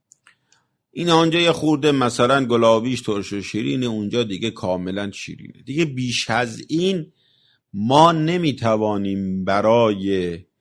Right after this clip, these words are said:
اون نعمتی که در اون دنیا هست تصور دیگری داشته باشیم، چون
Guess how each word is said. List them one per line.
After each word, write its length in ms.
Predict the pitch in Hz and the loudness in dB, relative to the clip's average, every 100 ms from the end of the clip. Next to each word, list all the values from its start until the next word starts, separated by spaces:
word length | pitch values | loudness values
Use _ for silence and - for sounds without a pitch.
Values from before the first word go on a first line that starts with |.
| _ _ _ _ _ | _ _ _ _ _
اون 640 | 120 123 120 110 101 90 101 - _ _ _ _ _ _ _ _ _ _ - | 4 6 6 2 -2 -6 -12 -20 _ _ _ _ _ _ _ _ _ _ -6
نعمتی 960 | 104 120 123 101 113 131 127 - 127 110 | 2 4 2 0 -2 0 0 0 -2 0
که 140 | 110 | -2
در 280 | 98 101 101 - | -2 -2 -4 -6
اون 300 | - 147 147 | -2 0 0
دنیا 600 | 104 104 98 92 95 95 | -2 -4 -4 -2 0 0
هست 840 | 87 80 113 139 143 135 - - _ _ - | -2 -2 2 2 2 -2 -8 -14 _ _ -18
تصور 800 | - 95 - 101 98 98 135 147 | -10 -10 -6 -4 -4 -4 -2 -2
دیگری 540 | 120 101 90 104 113 110 | -4 -6 -4 -2 -2 -2
داشته 480 | 101 92 - 101 | -2 -4 -6 -8
باشیم، 520 | 87 80 76 - - _ _ _ _ | -8 -10 -12 -18 -20 _ _ _ _
چون 420 | - 143 165 170 | 0 4 4 0